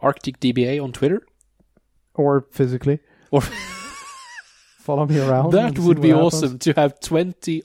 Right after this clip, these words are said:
Speaker 1: followers during Summit.
Speaker 2: You know, I just passed six hundred followers on, on Twitter, so
Speaker 1: Yep.
Speaker 2: if I have six hundred people following me around, then <laughs> highly
Speaker 1: Uh,
Speaker 2: unlikely.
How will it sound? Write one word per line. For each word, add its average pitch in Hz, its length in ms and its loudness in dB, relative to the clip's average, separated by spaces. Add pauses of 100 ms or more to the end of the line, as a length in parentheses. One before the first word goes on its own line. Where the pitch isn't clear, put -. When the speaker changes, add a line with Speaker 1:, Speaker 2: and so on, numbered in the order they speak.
Speaker 1:
followers 147 920 -2 (200)
during 143 360 2
Summit. 131 500 -4 (360)
Speaker 2:
You 214 80 4
know, 226 200 2
I 226 120 4
just 269 240 -2 (340)
passed 196 380 -2
six - 300 -4
hundred 170 260 2
followers 139 480 0
on, 139 160 -6
on 135 280 -6 (140)
Twitter, 127 320 -4
so 135 220 -4
Speaker 1:
Yep. 143 80 2
Speaker 2:
if 139 160 -4
I 156 60 4 (180)
have 139 180 -2
six - 220 -6
hundred 143 200 -4
people 139 260 -4
following 131 420 -2
me 123 80 -4
around, 120 320 -2
then 117 180 -10 (500)
<laughs> - 520 -20
highly 123 360 4
Speaker 1:
Uh, 127 40 2
Speaker 2:
unlikely. 123 380 -2